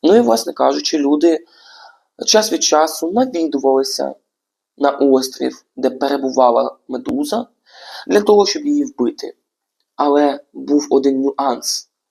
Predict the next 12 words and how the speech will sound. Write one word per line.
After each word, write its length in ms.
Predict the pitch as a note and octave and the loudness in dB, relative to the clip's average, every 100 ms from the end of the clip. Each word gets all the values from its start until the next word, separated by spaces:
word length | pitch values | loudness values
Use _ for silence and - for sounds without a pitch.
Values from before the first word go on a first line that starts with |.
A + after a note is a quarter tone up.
| _ _ | _ _
Тільки 340 | - E4+ D4+ - | -6 -6 -2 -4
чоловіки 480 | - E4 F3 - F3+ | 0 -2 -2 -2 0
допускалися 720 | - - - B2+ A#2+ B2 B2+ | 0 -2 -4 -2 -2 -2 -6
в 40 | |
храм 380 | B2 - C3 B2+ | -6 -4 -4 -2
Медузи. 580 | A#2+ A#2+ A#2+ A#2 - - _ _ - - - - | -2 -2 -4 -4 -10 -12 _ _ -20 -20 -20 -8
Вона 240 | C3+ C#3 | 0 2
не 80 | D3+ | 4
могла 300 | D#3+ E3+ A#3+ | 2 2 0
заподіяти 560 | G#3+ C#3 B2+ C3 B2+ B2+ | 0 -4 -2 2 2 2
шкоди 340 | - C3 B2+ | -2 0 -2
жінкам. 600 | C3 D#3+ E3+ C#3 A#2+ - | 0 -2 0 0 0 -2